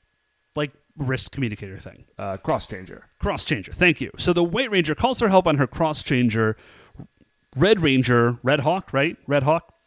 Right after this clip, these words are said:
Speaker 2: Red Hawk.
Speaker 1: Ryu.
Speaker 2: Ryu.
Speaker 1: So Ryu gets the thing, and he's like, "Oh man, I gotta go help." So he runs over, jumps, he's at space camp, sky camp.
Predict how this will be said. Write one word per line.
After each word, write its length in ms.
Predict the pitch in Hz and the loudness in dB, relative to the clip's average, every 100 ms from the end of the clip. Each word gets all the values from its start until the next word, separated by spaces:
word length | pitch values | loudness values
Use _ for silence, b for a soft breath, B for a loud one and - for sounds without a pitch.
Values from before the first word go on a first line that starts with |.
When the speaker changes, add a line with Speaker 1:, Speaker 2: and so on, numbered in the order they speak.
| _ _ _ | _ _ _
Speaker 2:
Red 180 | - 123 | -8 -6
Hawk. 280 | 110 85 _ | -6 -8 _
Speaker 1:
Ryu. 320 | 127 165 113 101 | 0 2 2 -2
Speaker 2:
Ryu. 360 | 117 117 92 - | -8 -8 -10 -12
Speaker 1:
So 240 | - - 185 | -6 0 2
Ryu 460 | 170 165 170 254 208 - | 2 0 0 0 -2 -2
gets 260 | 233 269 - | -2 0 -2
the 120 | 196 | -2
thing, 460 | - 220 170 123 | -2 0 0 0
and 120 | 123 139 | -2 -4
he's 100 | 135 | -6
like, 120 | 113 | -4
"Oh 140 | 185 214 | 0 2
man, 260 | 226 165 | 2 0
I 60 | 170 | 0
gotta 140 | 180 | -2
go 100 | 175 | 0
help." 340 | 170 147 - _ b | 2 0 -2 _ b
So 180 | b 202 | b 2
he 120 | 175 | 2
runs 460 | 180 151 254 311 - | 0 -4 -2 0 4
over, 260 | 156 127 135 | 4 4 -2
jumps, 480 | 117 170 262 - - | 0 0 2 -2 -4
he's 240 | 156 185 156 | 0 2 2
at 140 | 135 _ _ | -2 _ _
space 300 | - - 123 | -8 -4 -4
camp, 300 | - 98 92 | -4 -10 -10
sky 260 | - - 117 | -12 -8 -8
camp. 280 | - 98 92 | -8 -10 -10